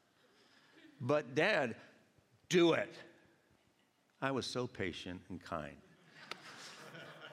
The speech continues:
And we had our lesson, and, and I was driving somewhere, and he was with me, and he's like, "Hey,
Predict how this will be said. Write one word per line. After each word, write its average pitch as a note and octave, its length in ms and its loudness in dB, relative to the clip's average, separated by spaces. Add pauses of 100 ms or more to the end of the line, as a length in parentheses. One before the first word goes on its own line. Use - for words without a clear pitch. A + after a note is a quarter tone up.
(1500)
And D#3 500 2 (540)
we C#3+ 180 6
had C#3+ 300 2
our C#3 160 4
lesson, C3+ 560 2
and, A#2 200 2
and B2+ 220 2
I B2+ 80 4
was C3 180 2
driving D3 380 4
somewhere, B2+ 400 2
and B2 100 2
he B2+ 120 4
was A#2 180 2
with A2+ 220 0
me, C3+ 160 4
and A2+ 100 2
he's G2+ 160 -2
like, F#2 220 0 (480)
"Hey, C#3 260 2